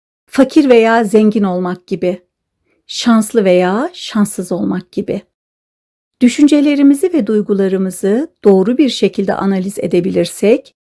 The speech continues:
kendimizi bir üst boyuttan gözlemleme şansına erişir ve gerçekliğimizi değiştirebiliriz. Bu farkındalığın oluşması için sessiz kalalım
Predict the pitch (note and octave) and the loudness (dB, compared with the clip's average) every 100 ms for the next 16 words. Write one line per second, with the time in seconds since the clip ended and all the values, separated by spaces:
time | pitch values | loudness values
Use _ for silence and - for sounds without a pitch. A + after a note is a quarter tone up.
0 | _ _ - A#3 A3 G#3+ G#3 G3 G#3 G#3 | _ _ -6 0 0 2 0 0 -2 -2
1 | G#3 - C#4+ C#4 - F3+ F3+ - - G#3 | -2 -2 -4 -4 -4 -2 -2 -4 -4 0
2 | B3 A3 G3 E3+ F#3+ F#3 F#3 G#3 A#3 F#3 | 0 2 0 0 -2 -2 -2 -2 -4 -6
3 | F3+ - F3+ E3 E3+ F3 - G#3 C4+ - | -6 -6 -6 -2 -2 -4 0 2 2 -4
4 | _ _ _ - F3+ A#3 A#3 - F#3 F3+ | _ _ _ -6 0 2 2 0 -4 -2
5 | F#3+ F#3+ F#3 F#3 G#3+ A3 A#3+ - G3+ F3 | -6 -2 -4 -4 -2 -2 -4 0 0 0
6 | - F#3+ F3+ F3+ E3+ D#3 - - - _ | -6 -6 -4 -2 -4 -6 -8 -12 -16 _
7 | _ _ _ _ _ _ - D#4 F#4 E4 | _ _ _ _ _ _ -2 2 2 2
8 | - D4 C4+ B3+ C4 C#4 G#3 A3 - A3 | 4 4 4 4 2 2 0 0 -2 -4
9 | G#3+ B3+ G#3 - B3+ B3+ A3 G#3 - - | -4 -6 -6 -4 -4 -2 -6 -6 -8 -12
10 | - F3+ F3 E3+ F#3+ D4+ | -6 -4 -2 -2 0 0